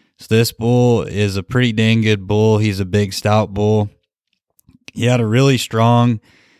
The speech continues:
finish to the regular season and kinda fizzled out a little bit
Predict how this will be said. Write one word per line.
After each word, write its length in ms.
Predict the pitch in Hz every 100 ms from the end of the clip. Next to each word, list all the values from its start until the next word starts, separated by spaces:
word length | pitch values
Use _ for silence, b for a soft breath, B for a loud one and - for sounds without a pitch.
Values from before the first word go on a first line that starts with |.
| b b _ _
finish 360 | 127 127 120 -
to 80 |
the 120 | 104 95
regular 440 | 104 123 131 127
season 560 | - 127 131 127 127 113
and 260 | 101 101
kinda 240 | 104 120 110
fizzled 400 | 113 113 104 98
out 160 | 104
a 60 | 107
little 240 | 98 104
bit 360 | 95 104 104